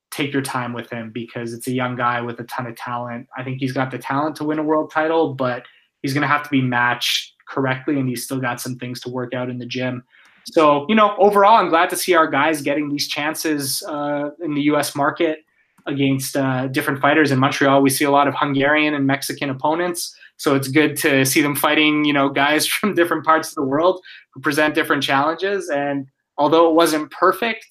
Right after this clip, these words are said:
uh, sometimes you like to see your guys wade through a bit of adversity and still manage to, to finish on their feet. It, it shows something, and, uh, you know, I'm not ready to throw him under the bus like some people. Let's put it that way.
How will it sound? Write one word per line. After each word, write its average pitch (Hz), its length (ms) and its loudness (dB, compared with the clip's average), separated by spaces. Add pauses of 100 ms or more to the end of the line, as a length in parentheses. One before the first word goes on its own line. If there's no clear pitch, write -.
uh, 160 300 -2
sometimes 175 500 -2
you 156 60 4
like 156 200 2
to 151 80 -6
see 170 160 0
your 156 160 2
guys 151 320 0
wade 139 320 -4
through 156 200 0
a - 20 -8
bit 147 140 0
of 147 100 -2
adversity 143 800 -4 (380)
and 139 120 -6
still 147 240 0
manage 139 520 0
to, 131 320 0
to 135 120 -8
finish 139 380 -4
on 139 160 0
their 127 140 0
feet. 123 400 -4
It, 113 200 -10
it 127 160 -6
shows 139 360 -2
something, 135 500 -4
and, 120 300 -8
uh, 120 260 -6 (380)
you 139 60 -2
know, 135 60 2
I'm 143 80 4
not 151 140 6
ready 147 220 4
to 143 80 4
throw 143 200 2
him 139 100 4
under 135 140 0
the 131 80 0
bus 127 280 0
like 120 160 -6
some 123 200 -8
people. 113 240 -8
Let's - 140 -18
put 123 140 -10
it 113 80 -12
that 110 160 -10
way. 107 100 -12